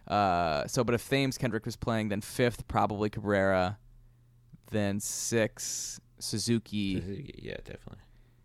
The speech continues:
Speaker 1: Seven and eight, either Robles or Castro.
Speaker 2: Yeah.
Speaker 1: Yeah.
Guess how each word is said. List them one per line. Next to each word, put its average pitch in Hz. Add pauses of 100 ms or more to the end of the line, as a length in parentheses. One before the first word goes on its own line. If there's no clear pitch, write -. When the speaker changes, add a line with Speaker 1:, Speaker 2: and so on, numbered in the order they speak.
(220)
Speaker 1:
Seven 117
and 104
eight, 92 (680)
either 104
Robles 90
or 98
Castro. - (1160)
Speaker 2:
Yeah. 98 (1500)
Speaker 1:
Yeah. -